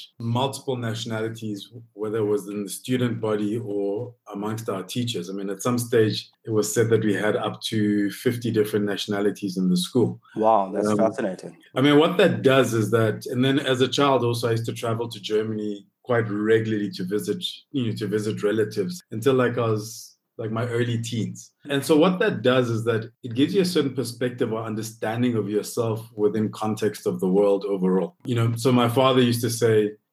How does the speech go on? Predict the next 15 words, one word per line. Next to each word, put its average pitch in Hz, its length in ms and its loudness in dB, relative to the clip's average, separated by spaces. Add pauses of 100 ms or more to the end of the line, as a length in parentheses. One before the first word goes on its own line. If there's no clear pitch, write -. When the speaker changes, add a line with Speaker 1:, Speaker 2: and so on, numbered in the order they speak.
Speaker 1:
"We'll 117 180 2
have 113 480 2
our 113 300 -2
head 120 240 4
office 113 420 -6
in 104 160 -2
Maseru 101 640 -2 (240)
and 95 200 -10
we'll 98 220 -4
have, 104 560 -4 (380)
you 120 100 0
know, 107 120 2
branches 113 640 2
in 107 140 2
New 101 160 2